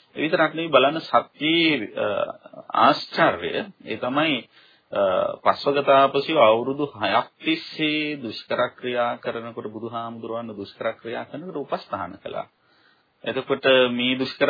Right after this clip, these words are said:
ක්‍රියාව අතහැරලා දාලා මධ්‍යම ප්‍රතිපදා අනුගමනය කරලා සම්මා සම්බුද්ධත්වයට පත් වෙලා, අ, තමන් අවබෝධ කරගත්ත ධර්මය දේශනා කරන්න පස්වග තාපසයන්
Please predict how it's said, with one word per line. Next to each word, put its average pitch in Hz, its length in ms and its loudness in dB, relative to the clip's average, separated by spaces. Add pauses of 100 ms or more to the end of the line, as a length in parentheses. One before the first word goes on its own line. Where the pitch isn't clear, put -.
ක්‍රියාව 143 560 6
අතහැරලා 131 680 4
දාලා 135 520 4
මධ්‍යම 120 460 -2
ප්‍රතිපදා 127 600 0
අනුගමනය 123 580 -4
කරලා 123 540 -6
සම්මා - 400 -8
සම්බුද්ධත්වයට 120 840 -10
පත් - 320 -6
වෙලා, 110 320 -6 (600)
අ, - 120 -12 (240)
තමන් 123 340 2
අවබෝධ 127 440 4
කරගත්ත 131 540 0
ධර්මය 127 480 2 (100)
දේශනා 123 540 -4
කරන්න 135 340 -6 (180)
පස්වග - 420 -4
තාපසයන් 123 680 -2